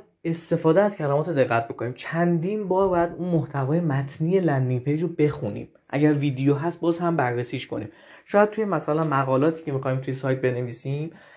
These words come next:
یا صفحه محصولات مثلاً یه بار بخونیمش، دو بار بخونیمش. توی لندینگ پیج که دیگه واقعاً ویترین کار ما توی یه بازه زمانی خاص هست، باید چندین بار خونده بشه تا مطمئن بشیم تمام کلمات رو خوب استفاده کردیم،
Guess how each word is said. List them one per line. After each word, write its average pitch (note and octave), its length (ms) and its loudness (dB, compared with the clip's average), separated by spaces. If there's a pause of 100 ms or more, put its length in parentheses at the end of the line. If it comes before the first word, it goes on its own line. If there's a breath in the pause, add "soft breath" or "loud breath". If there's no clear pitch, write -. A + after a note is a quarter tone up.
(220 loud breath)
یا C#3 120 2
صفحه C3+ 320 0
محصولات C#3 560 0
مثلاً C3+ 400 -4
یه B2 160 2
بار F3+ 200 4
بخونیمش، B2+ 600 -2
دو C3+ 120 0
بار F3 180 2
بخونیمش. D3 460 -8
توی A#3 140 -6
لندینگ G#3 480 -2
پیج G#3 220 -4
که G3+ 120 2
دیگه F#3+ 160 0
واقعاً E3+ 360 0 (520 loud breath)
ویترین D3 560 -2
کار D3 260 2
ما B2+ 140 2
توی C3 200 -2
یه C3 120 4
بازه B2 360 2
زمانی A#2 520 -2
خاص A2+ 360 -4
هست، D#3+ 300 -8 (400 soft breath)
باید F#3 160 -8
چندین E3+ 480 2
بار B2+ 140 4
خونده B2 340 -2
بشه A#2+ 360 -4 (240)
تا D3 100 -8
مطمئن D#3 540 0
بشیم G3 240 0
تمام D#3 360 0
کلمات D3+ 440 -2
رو G3 60 -2
خوب - 300 -4
استفاده G#2+ 500 2
کردیم، A2+ 380 -10